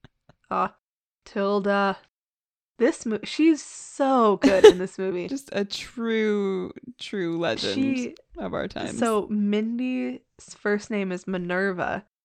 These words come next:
Speaker 1: and we find that out because Tilda Swinton calls everyone by their full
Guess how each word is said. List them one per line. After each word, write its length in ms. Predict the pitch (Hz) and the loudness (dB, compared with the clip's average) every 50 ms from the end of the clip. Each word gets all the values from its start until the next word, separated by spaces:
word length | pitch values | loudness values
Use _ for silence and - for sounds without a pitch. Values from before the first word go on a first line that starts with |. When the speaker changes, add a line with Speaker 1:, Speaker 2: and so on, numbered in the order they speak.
| _ _ - | _ _ -4
Speaker 1:
and 180 | - 208 208 | -2 0 0
we 100 | 214 220 | 0 -2
find 280 | 226 - 220 214 214 214 | 0 0 -2 0 0 -2
that 100 | 208 214 | 0 0
out 320 | 208 208 196 - - 214 | 0 0 0 -2 -2 -6
because 440 | 196 196 - - 208 208 208 208 - - _ _ - | -6 -6 -4 -4 -4 -4 -4 -6 -10 -20 _ _ -14
Tilda 400 | - - 214 208 208 196 208 208 | -6 -2 -2 -2 0 -2 -4 -6
Swinton 440 | - - 220 208 185 190 185 175 | -4 -4 -2 -2 -2 -4 -8 -10
calls 240 | - - - 196 185 - | -8 -4 -4 -4 -4 -2
everyone 380 | - 190 190 196 190 190 185 190 | -4 -2 -2 -2 -2 -2 -4 -4
by 160 | 196 196 190 180 | -2 -4 -2 -2
their 180 | 180 175 185 | -4 -6 -6
full 520 | 185 - _ - 208 196 185 185 196 196 | -8 -10 _ -4 -2 -2 0 -2 -4 -6